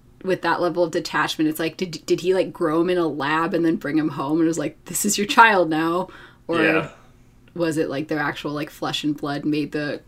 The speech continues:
Speaker 1: traditional way child?
Speaker 2: Yeah.
Speaker 1: And it turns out it was. It was. He was.
Speaker 2: Yeah.
Speaker 1: Sorry, I'm contributing to his dehumanization <laughs> with my language.
Speaker 2: Ugh.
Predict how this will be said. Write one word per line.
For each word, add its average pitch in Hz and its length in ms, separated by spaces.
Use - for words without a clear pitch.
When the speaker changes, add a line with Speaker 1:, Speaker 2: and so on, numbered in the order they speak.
Speaker 1:
traditional 160 800
way 120 480
child? 165 840
Speaker 2:
Yeah. 185 60
Speaker 1:
And 180 60
it 165 80
turns 254 260
out 131 100
it - 80
was. 151 720
It 185 140
was. - 220
He 233 340
was. 160 640
Speaker 2:
Yeah. 98 280
Speaker 1:
Sorry, 160 240
I'm 156 100
contributing 165 480
to 180 100
his 175 200
dehumanization 170 880
<laughs> - 540
with 214 200
my 185 140
language. 151 640
Speaker 2:
Ugh. 107 180